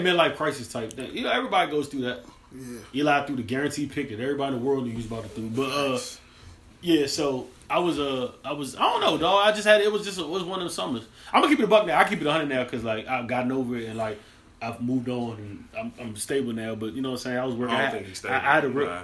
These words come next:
Speaker 1: <laughs> I had a real nice job.
Speaker 2: I ain't catch it.
Speaker 1: Uh, um, and I ended up losing it for some bullshit. I don't wanna say some bullshit, but it was, like, a mistake in the past that I couldn't really ch-, change, and then they ran the check. So, I mean, it is what it is. But,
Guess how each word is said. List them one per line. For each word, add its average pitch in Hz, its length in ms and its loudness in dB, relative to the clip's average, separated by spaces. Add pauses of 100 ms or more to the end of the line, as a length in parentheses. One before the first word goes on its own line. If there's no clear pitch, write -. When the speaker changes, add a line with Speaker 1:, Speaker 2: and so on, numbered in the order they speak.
(160)
Speaker 1:
<laughs> - 180 -4
I 254 300 8
had 190 80 0
a 180 40 4
real 170 260 4
nice 151 220 0
job. 131 360 0
Speaker 2:
I - 20 -12
ain't 123 140 -12
catch 101 240 -14
it. 107 80 -16 (120)
Speaker 1:
Uh, 120 380 -4 (840)
um, 110 340 -8 (1300)
and 131 100 -2
I 147 60 2
ended 147 160 0
up 131 40 -4
losing 143 220 0
it 117 80 -4
for 117 80 -10
some 110 140 -8
bullshit. 123 320 -2 (260)
I 220 80 6
don't 269 100 8
wanna 220 100 4
say 185 120 2
some 139 140 -2
bullshit, 147 340 0
but 135 80 0
it 147 60 2
was, 147 100 0
like, 139 100 0
a 123 60 0
mistake 127 380 -2
in 120 80 -6
the 110 40 -10
past 123 420 -4
that 117 100 -6
I - 20 -6
couldn't 127 240 -6
really 120 200 -4
ch-, - 260 -10 (200)
change, 131 460 -2
and 117 100 -2
then 120 220 -4 (240)
they 120 80 -2
ran 131 220 2
the 123 40 -2
check. 139 160 -4
So, 160 160 2
I 170 60 0
mean, 165 120 2
it 156 60 -2
is 135 180 2
what 131 100 0
it 123 60 -2
is. 127 140 2
But, 117 300 -2